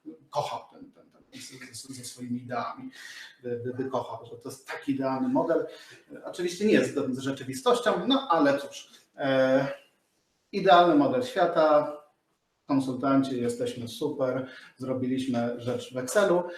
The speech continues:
i w Excelu stwierdziliśmy, że, e, że hej, zachowajmy, e, zachowajmy historię, którą mieliśmy w sta-, w starym M T Matrixie, bo w M T Matrixie te kla-, kratki z tyłu,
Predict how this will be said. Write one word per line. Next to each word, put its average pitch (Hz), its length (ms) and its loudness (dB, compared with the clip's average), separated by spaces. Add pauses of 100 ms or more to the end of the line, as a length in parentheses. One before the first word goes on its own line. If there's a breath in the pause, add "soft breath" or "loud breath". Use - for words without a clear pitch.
(300 loud breath)
i 262 140 2
w - 20 6
Excelu 202 580 4 (100)
stwierdziliśmy, 170 720 -2
że, 160 220 2 (400 loud breath)
e, 135 240 4
że 147 440 4 (300)
hej, 320 300 4
zachowajmy, 240 840 4 (120)
e, 156 380 2
zachowajmy 196 460 0
historię, - 540 -6
którą 175 300 -6
mieliśmy 175 400 -4
w - 40 -6
sta-, 156 360 0
w - 60 -12
starym 156 520 2
M 139 140 -2
T 139 100 -8
Matrixie, - 480 -10 (240)
bo 202 240 0
w - 80 -4
M 160 160 -2
T - 100 -2
Matrixie 180 420 -4
te 143 140 -4
kla-, 139 280 0
kratki 156 380 -2
z - 120 -10
tyłu, 220 420 0